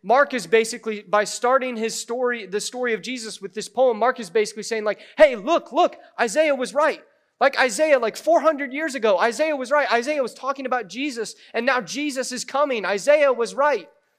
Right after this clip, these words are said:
But this poem from Isaiah that Mark is referencing, that was written, like, four hundred years ago. And if the, the only thing that Isaiah's poem was talking about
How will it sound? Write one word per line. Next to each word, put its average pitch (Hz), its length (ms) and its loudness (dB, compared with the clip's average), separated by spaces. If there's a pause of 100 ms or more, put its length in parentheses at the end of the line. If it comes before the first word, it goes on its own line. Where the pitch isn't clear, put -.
(1400)
But 226 100 -2
this 285 180 -6
poem 269 480 2
from 226 220 -4
Isaiah 220 560 2
that 185 140 0
Mark 226 260 -4
is 156 120 -10
referencing, 175 720 -8 (180)
that - 140 -16
was 160 180 -18
written, 190 240 -8
like, 165 160 -8
four - 300 -4
hundred 208 300 -8
years 214 260 -14
ago. 147 300 -14 (1900)
And 226 160 -2
if 226 240 -4
the, 233 280 -6
the 202 180 -2
only 285 380 -2
thing 262 340 -6
that - 400 -2
Isaiah's 220 380 -2
poem 233 340 -4
was 180 160 -8
talking 233 380 -6
about 147 360 -2